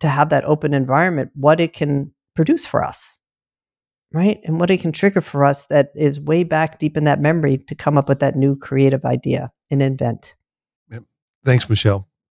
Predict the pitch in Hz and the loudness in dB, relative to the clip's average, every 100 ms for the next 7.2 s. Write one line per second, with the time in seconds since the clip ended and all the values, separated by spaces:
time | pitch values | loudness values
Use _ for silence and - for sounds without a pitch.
0 | _ - 190 185 180 - 135 131 143 170 | _ 2 2 2 0 0 4 4 2 0
1 | 107 - 127 120 - _ _ _ 123 127 | 0 2 2 2 -4 _ _ _ -2 0
2 | 156 - 117 110 123 170 160 117 98 110 | 0 0 0 2 4 4 4 2 0 0
3 | 104 95 92 95 - 104 92 92 101 107 | 2 0 0 -2 0 0 2 2 4 2
4 | - 95 98 104 123 113 101 117 107 98 | 0 -2 0 2 2 2 0 2 0 0
5 | 117 117 104 101 117 120 87 92 - 87 | 2 2 2 0 0 0 -4 -8 -2 0
6 | 107 123 95 98 104 98 101 156 113 80 | 2 2 0 2 2 2 2 2 2 -4
7 | 107 | -12